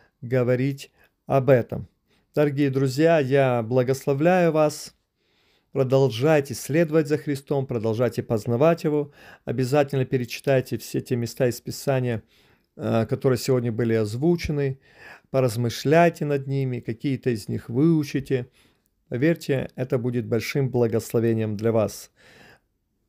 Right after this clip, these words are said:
С миром Божьим, драгоценные. До встречи <laughs> на следующем занятии.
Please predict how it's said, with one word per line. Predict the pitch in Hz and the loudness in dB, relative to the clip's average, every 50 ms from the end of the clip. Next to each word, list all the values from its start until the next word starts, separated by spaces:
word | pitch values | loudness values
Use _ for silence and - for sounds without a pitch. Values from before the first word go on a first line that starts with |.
| _ _ _ _ _ _ _ _ _ _ | _ _ _ _ _ _ _ _ _ _
С | - - - | -14 -6 -2
миром | 139 135 139 143 135 131 123 | 2 2 4 4 4 2 2
Божьим, | 113 147 160 165 147 165 151 | 4 4 2 4 2 0 -2
драгоценные. | 139 151 143 135 143 139 139 - - 143 139 131 131 131 123 117 - _ _ _ _ _ _ _ - | 0 -2 0 0 0 -2 -2 -4 -4 -2 -2 -2 -2 -4 -4 -6 -10 _ _ _ _ _ _ _ -16
До | - 120 110 104 104 123 143 160 160 156 147 139 - _ _ _ _ - - - _ _ _ _ _ _ | -16 -14 -10 -4 2 4 4 4 4 2 -2 -6 -12 _ _ _ _ -20 -20 -20 _ _ _ _ _ _
встречи | - - - - - 127 131 139 139 131 131 - - - 123 98 - - _ _ _ _ _ _ _ - | -16 -14 -8 -2 2 4 6 6 6 4 2 0 -4 -4 -4 -4 -6 -12 _ _ _ _ _ _ _ -18
<laughs> | - 80 - - - - _ _ _ _ | -12 -10 -10 -10 -12 -16 _ _ _ _
на | - 123 113 113 127 135 143 | -10 -6 -2 0 2 2 2
следующем | 143 143 - 123 123 120 113 110 - - 107 | 0 -2 -2 0 0 0 0 -2 -6 -6 -8
занятии. | 101 101 113 104 104 98 98 - 92 98 | -6 -4 -4 -2 -2 -4 -4 -6 -12 -14